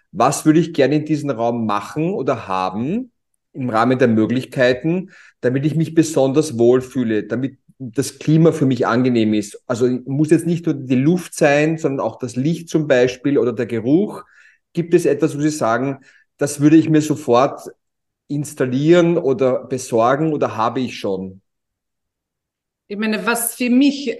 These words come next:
Speaker 2: wichtig ist, dass, äh, vor allem im Innenraum sozusagen meine Wände, meine Oberflächen, auch Möbel und so weiter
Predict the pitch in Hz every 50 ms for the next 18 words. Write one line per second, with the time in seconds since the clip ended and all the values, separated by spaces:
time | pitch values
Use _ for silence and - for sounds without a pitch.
0 | - 196 190 180 254 285 269 285 285 302 285 220 220 262 269 254 262 - - 190
1 | 190 233 233 233 - - - 233 220 214 208 208 208 202 196 - - 170 - -
2 | - 220 196 - - 170 185 190 196 233 262 285 277 262 247 240 226 - - -
3 | _ - 208 208 190 202 196 - 254 302 311 269 202 185 185 170 185 165 147 156
4 | 190 240 262 247 233 202 - 202 196 196 - 202 196 180 190 190 180 170 175 180
5 | 180 175 170 165 165 160 196 226 247 247 233 196 214 220 208 196 180 175 175 175
6 | 175 175 175 170 170 170 170 170 170 165 - 214 247 240 233 233 208 - - 214
7 | 202 208 196 196 202 214 208 208 208 202 196 - - 175 180 175 170 185 190 220
8 | 247 254 233 214 226 220 214 208 - 208 208 196 - 226 190 - - 190 214 -
9 | _ - 233 208 208